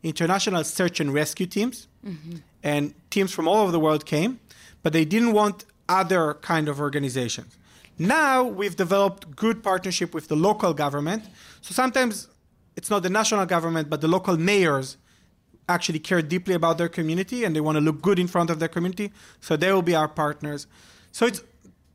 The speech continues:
Speaker 1: the short answer is it's all about partnership. Without partnership, we can't really do anything. We can't operate. Um, and then in some cases, when there isn't a diplomatic relation with Israel, for example,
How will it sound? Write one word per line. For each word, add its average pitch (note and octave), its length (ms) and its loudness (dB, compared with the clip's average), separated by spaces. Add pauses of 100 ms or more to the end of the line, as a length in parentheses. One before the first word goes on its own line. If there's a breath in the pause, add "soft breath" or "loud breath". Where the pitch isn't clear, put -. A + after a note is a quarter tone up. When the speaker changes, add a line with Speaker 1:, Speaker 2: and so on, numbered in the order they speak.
(200)
Speaker 1:
the G#3+ 140 2
short C4 400 2
answer A3 280 2
is G3 140 2
it's F3+ 140 -10
all F#3 160 4
about D#3+ 320 2
partnership. C#3+ 420 -4
Without F#3 400 0
partnership, G3 460 -4
we D3 80 -4
can't D#3+ 280 -4
really D3+ 140 2
do D#3 200 2
anything. G#3 440 -2 (540 loud breath)
We D#3 80 -2
can't E3 320 0
operate. A3 580 0 (400 soft breath)
Um, C#3 680 0 (640 loud breath)
and E3 160 0
then G#3 140 2
in G3+ 80 -2
some E4+ 340 0
cases, E3+ 480 -2
when E3 160 0
there E3 140 2
isn't A3+ 440 -2
a - 40 -8
diplomatic E3+ 600 -2
relation E3+ 360 0
with D#3 160 -6
Israel, G#3+ 400 2
for - 180 -4
example, G#3 680 -2